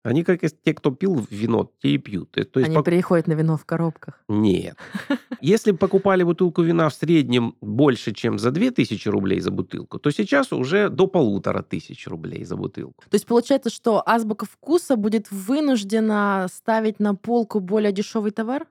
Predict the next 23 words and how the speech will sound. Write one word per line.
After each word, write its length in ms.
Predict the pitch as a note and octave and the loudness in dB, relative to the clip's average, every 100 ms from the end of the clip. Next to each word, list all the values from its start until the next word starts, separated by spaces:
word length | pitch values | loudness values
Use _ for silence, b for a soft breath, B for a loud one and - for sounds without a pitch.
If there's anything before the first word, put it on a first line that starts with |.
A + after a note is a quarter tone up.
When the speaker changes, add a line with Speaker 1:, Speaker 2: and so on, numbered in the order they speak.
| - | -4
Speaker 1:
А, 260 | G2+ G2 | -2 0
да, 380 | F#2+ A2 D#3+ F3+ G3+ | 0 2 2 2 0
но 260 | C#3+ E3 | 0 2
это 120 | F#3+ | 2
будет 100 | G3+ | 2
Speaker 2:
Получается 300 | F#3+ G3+ G#3 | 2 2 2
Speaker 1:
не, 100 | G#3+ | 2
Speaker 2:
так? 80 | G3+ | 2
Speaker 1:
не 360 | F#3+ G3 G3 G#3 | 2 2 2 2
менее 300 | A3 G#3 D#3 | 4 4 4
качественный 540 | D#3+ - - F#2 F2+ | 2 -2 -6 -8 -6
товар. 320 | - - E2 - | -4 -6 -6 -4
Просто 560 | D3+ F3 - F3+ E3+ - | -2 -2 0 0 0 -4
сегмент 600 | - E3+ E3 G2+ F2+ - | -4 -2 0 0 -2 -14
чуть-чуть 360 | - - - - - | -16 -8 -8 -8 -6
поменялся. 380 | - A2 F#2+ | -2 0 0
Speaker 2:
А 40 | E3+ | 0
где 180 | F3 G3 | 2 2
граница 580 | F#3 F3+ F3 - E3+ | 4 4 2 0 -4
между 460 | D#3 D#3 D3+ D3+ D#3 - | 0 0 -2 -2 -4 -4
качественным 640 | - G3 G#3 - F3+ E3+ D#3+ | -2 -2 -2 -6 -2 -2 0
товаром? 720 | F3 F3 F#3 A#3 F3 D#3+ D3 | 0 0 0 0 -2 -4 -10
Speaker 1:
Спрос. 540 | - - F3 C3+ - | -10 0 2 2 -2